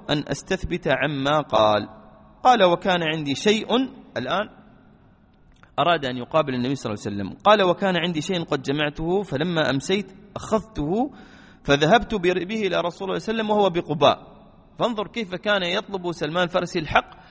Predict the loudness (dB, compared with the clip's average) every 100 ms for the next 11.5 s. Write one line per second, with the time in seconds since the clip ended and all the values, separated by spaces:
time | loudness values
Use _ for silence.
0 | -20 -14 -2 0 2 4 6 6 0 -2
1 | 2 2 2 -2 -8 -20 -20 _ _ -2
2 | 2 2 2 -2 -4 -2 0 -2 2 4
3 | 4 0 -4 0 4 4 4 2 2 0
4 | -2 -2 -4 -20 -20 -20 -20 -20 -2 0
5 | 2 4 2 4 0 2 0 -2 -4 -2
6 | -6 -2 -4 -4 -2 0 2 0 0 -2
7 | 2 2 2 0 0 0 -2 -2 -2 0
8 | -2 -2 -4 -2 6 6 6 0 -4 -6
9 | -2 0 0 0 -2 -2 4 4 4 -2
10 | 0 0 2 0 4 2 6 4 4 0
11 | 0 8 8 8 0